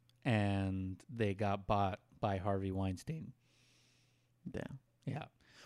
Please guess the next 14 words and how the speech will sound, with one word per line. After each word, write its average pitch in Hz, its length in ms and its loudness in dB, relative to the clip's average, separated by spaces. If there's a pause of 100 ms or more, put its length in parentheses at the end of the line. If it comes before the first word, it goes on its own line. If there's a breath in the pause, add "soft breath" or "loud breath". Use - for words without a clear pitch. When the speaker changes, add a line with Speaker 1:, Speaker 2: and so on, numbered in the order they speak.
(100)
Speaker 1:
Well, 190 80 8
that's 208 140 8
the 233 60 4
thing. 247 280 6
That's 165 220 8
what 214 160 6
the 196 80 4
film 208 240 6
festival 160 760 8
experience 156 640 2
was, 107 240 4
right? 120 160 8
Like, 127 180 4
those, 190 340 8